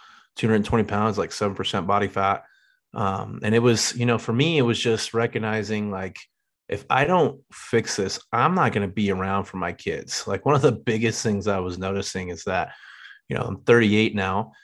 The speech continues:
and, uh, playing with my kids can be difficult when you're overweight and out of shape. And so, you know, I, I have a ten-year-old and, and, and an, and an eight-year-old, and they wanna play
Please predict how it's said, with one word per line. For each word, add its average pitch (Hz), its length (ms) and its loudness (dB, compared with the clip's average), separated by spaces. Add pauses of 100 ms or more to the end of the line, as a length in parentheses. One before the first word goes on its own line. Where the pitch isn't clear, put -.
(280)
and, 98 340 -2
uh, 98 340 0
playing 131 300 2
with 113 120 2
my 104 120 0
kids 113 340 0
can 101 140 -8
be 92 160 -8 (100)
difficult 92 540 -2 (160)
when 104 200 0
you're 95 280 0
overweight 101 560 4
and 95 140 -4
out 101 180 0
of 95 80 -2
shape. 82 340 -6
And 95 160 -6
so, 110 380 2 (480)
you 117 80 -2
know, 107 80 2
I, 107 240 2
I 120 60 0
have 120 160 2
a 104 40 -2
ten-year-old 120 640 4
and, 107 220 -2
and, 98 340 -6
and 98 160 -2
an, 98 140 -2 (120)
and 95 120 -2
an 101 80 0
eight-year-old, 107 680 4 (300)
and 104 100 0
they 143 60 8
wanna 113 180 6
play 127 340 2